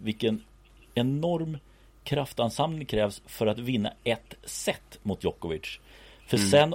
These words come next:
Speaker 1: orkar inte Hurkacz när Djokovic fortsätter mala på. Han har ju absolut långt ifrån sin bästa dag, Djokovic. Men han maler ju på, på en nivå som, ja, men Hurkacz, han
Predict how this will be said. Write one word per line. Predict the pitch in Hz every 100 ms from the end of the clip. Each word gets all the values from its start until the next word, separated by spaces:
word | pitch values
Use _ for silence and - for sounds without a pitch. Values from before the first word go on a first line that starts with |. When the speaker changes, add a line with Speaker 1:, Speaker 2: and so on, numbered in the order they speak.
| -
Speaker 1:
orkar | - 110 107 - 214 -
inte | - 90 71 - 87 -
Hurkacz | - 104 92 - 92 - - - - - - -
när | 110 110
Djokovic | 139 147 131 -
fortsätter | - - 139 - 196 -
mala | 131 107
på. | - -
Han | 82 87
har | 202
ju | -
absolut | 185 - - 90 104 151
långt | 107 135 113
ifrån | - 87
sin | 90
bästa | 82 87 -
dag, | 95 196 92
Djokovic. | 78 - 85 - - - - -
Men | 95
han | 92 117
maler | 123 113 113
ju | 120
på, | - 196
på | 170 120
en | 101
nivå | 101 98 143 127 147 - - - -
som, | - 120 - - - -
ja, | 120
men | 127
Hurkacz, | 110 113 - 151
han | 117